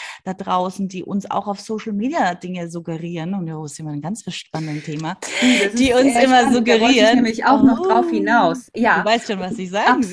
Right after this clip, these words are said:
Speaker 2: Absolut, ja, aber sag's. Sprich's au-,
Speaker 1: <laughs>
Speaker 2: sprich's aus, Cynthia, weil das,
Speaker 1: Ach, die, die
Speaker 2: äh,
Speaker 1: immer sagen, du kannst dir das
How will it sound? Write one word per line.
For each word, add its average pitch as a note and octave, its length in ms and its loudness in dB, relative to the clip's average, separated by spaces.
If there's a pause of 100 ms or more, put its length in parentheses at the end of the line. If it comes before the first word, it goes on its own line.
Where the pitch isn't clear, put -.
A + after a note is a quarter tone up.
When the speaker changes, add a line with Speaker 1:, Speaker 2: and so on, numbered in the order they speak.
Speaker 2:
Absolut, A3 320 0
ja, G#3+ 200 0
aber F#3 220 0
sag's. G#3 400 -4 (320)
Sprich's C4+ 300 4
au-, A#3 220 2
Speaker 1:
<laughs> - 0 -
Speaker 2:
sprich's F4+ 380 -2
aus, D4+ 300 4
Cynthia, F#3+ 340 4
weil F#3+ 180 4
das, G3+ 160 0
Speaker 1:
Ach, - 80 -10
die, G#3+ 220 0
die A#3 40 -2
Speaker 2:
äh, G#3 100 -2
Speaker 1:
immer B3 220 0
sagen, B3+ 360 -4
du A#3 140 -12
kannst B3+ 380 -8
dir B3+ 100 -8
das A#3 180 -4